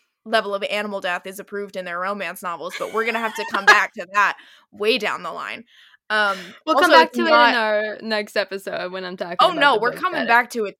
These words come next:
Speaker 2: Is it in this
Speaker 1: today.
Speaker 2: one? Did someone
Speaker 1: No, no.
Speaker 2: Okay. I was like, "Did
Speaker 1: In
Speaker 2: I
Speaker 1: what
Speaker 2: miss
Speaker 1: next
Speaker 2: that?"
Speaker 1: episode would be what would we,
Speaker 2: Well,
Speaker 1: would,
Speaker 2: the
Speaker 1: would we
Speaker 2: Halloween one is what I'm
Speaker 1: reference
Speaker 2: talking about, the book that I was talking about, the death being in was in the Hall-, it's gonna be
Speaker 1: Okay,
Speaker 2: that I'm gonna
Speaker 1: great. So
Speaker 2: talk
Speaker 1: we'll come
Speaker 2: about.
Speaker 1: back to that
Speaker 2: Yeah.
Speaker 1: next episode. You've got
Speaker 2: Yeah.
Speaker 1: some time to think on it. Get it percolating.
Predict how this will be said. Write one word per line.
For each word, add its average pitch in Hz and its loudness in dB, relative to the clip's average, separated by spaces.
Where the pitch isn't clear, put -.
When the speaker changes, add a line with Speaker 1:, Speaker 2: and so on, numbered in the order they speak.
Speaker 2:
Is 233 -10
it 311 -4
in 262 -4
this 202 -4
Speaker 1:
today. 190 0
Speaker 2:
one? - -16
Did 220 -18
someone 240 -10
Speaker 1:
No, - -18
no. - -16
Speaker 2:
Okay. - -14
I 208 -8
was 214 -10
like, 180 -8
"Did 208 -8
Speaker 1:
In - -
Speaker 2:
I 226 -6
Speaker 1:
what 233 -2
Speaker 2:
miss - -
Speaker 1:
next 240 -8
Speaker 2:
that?" - -6
Speaker 1:
episode 247 -6
would 214 -8
be 214 -14
what 208 -16
would 214 -14
we, 220 -18
Speaker 2:
Well, 294 4
Speaker 1:
would, - -
Speaker 2:
the 285 0
Speaker 1:
would 285 6
we 285 -2
Speaker 2:
Halloween 262 -4
one 226 2
is 220 -2
what 220 -4
I'm 214 0
Speaker 1:
reference - -
Speaker 2:
talking 214 0
about, 208 -6
the 208 -6
book 196 -4
that 190 -6
I 185 0
was 180 -8
talking 185 -4
about, 170 -6
the 185 -10
death 175 -4
being 175 -10
in 175 -10
was 175 -14
in 170 -14
the 180 -14
Hall-, - -12
it's - -12
gonna 160 -16
be 233 -4
Speaker 1:
Okay, 180 0
Speaker 2:
that - -8
I'm 208 0
gonna 139 -8
Speaker 1:
great. - -12
So 220 -2
Speaker 2:
talk - -
Speaker 1:
we'll 220 0
come 247 -4
Speaker 2:
about. - -
Speaker 1:
back 226 0
to 220 -10
that 202 0
Speaker 2:
Yeah. - -6
Speaker 1:
next 185 -4
episode. 160 -10
You've 220 -8
got 240 2
Speaker 2:
Yeah. - -8
Speaker 1:
some 247 -6
time 208 -8
to 185 -12
think 202 -10
on - -6
it. - -14
Get 202 -4
it - -10
percolating. 190 -12